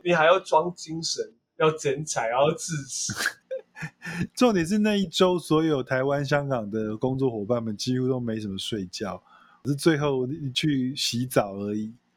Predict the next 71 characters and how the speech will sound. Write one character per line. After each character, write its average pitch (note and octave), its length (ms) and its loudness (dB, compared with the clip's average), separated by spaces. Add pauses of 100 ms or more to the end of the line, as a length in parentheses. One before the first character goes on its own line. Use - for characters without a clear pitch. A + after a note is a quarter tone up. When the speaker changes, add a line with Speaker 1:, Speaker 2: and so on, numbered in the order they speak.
Speaker 1:
对， A2+ 300 2 (160)
这 G#3 180 2
两 C3 200 2
个 C3+ 80 -4
小 A2 220 -6
时。 - 120 -10 (240)
Speaker 2:
对， C3 240 2
就 D3+ 80 0
只 C#3+ 120 0
有 D3 80 6
两 A#2+ 160 -4
个 G#2+ 100 -4
小 G#2 200 -4
时， G2+ 60 -4
洗 C3 160 0
完 C3+ 160 2
澡 B2+ 200 -2
然 A#2+ 120 -2
后 B2+ 80 -2
再 B2+ 280 0
去 B2+ 580 -6
会 A#2+ 220 0
场。 A#2 260 -10 (180)
所-， - 200 -8 (100)
所 A#3+ 180 2
以 C#4 120 2
我， F#3+ 320 -6
我 F3 120 6
觉 G3+ 220 2
得 A#3+ 180 2
台 F3 200 0
湾、 G3 180 2
香 G#3+ 160 0
港 D#3 180 0
合 C3 140 0
作， E3 180 0
应 E3 60 0
该 E3 160 2
说 D#3+ 180 2
香 F#3 280 2
港 B2 240 0
的 A#2 160 -2
节 A#2 200 -4
奏 C3 200 0
的 A2 120 -6
确 A2 240 -4
是 A2 140 -8
非 A#2 160 -8
常 G2 220 -6
快 G2+ 320 -10
速 - 260 -14 (100)
的， B2 80 -18 (140)
而 A#2+ 100 -4
且 A2+ 200 -6
是 A2 340 -6 (220)
注 A#2 180 -6
重 G#2+ 340 -4
效 G#2 360 -4 (100)
率 G#2 260 -10
的。 - 120 -20 (260)
那 F3 200 2
Speaker 1:
你 D#3+ 60 2
讲 C#3+ 160 6
得 C3+ 80 4
太 C3+ 240 4
好 A2+ 60 -2
听。 E3+ 140 4
Speaker 2:
台 F3 40 6
湾 A#3+ 160 4
会， B3 120 0
台-， - 80 -10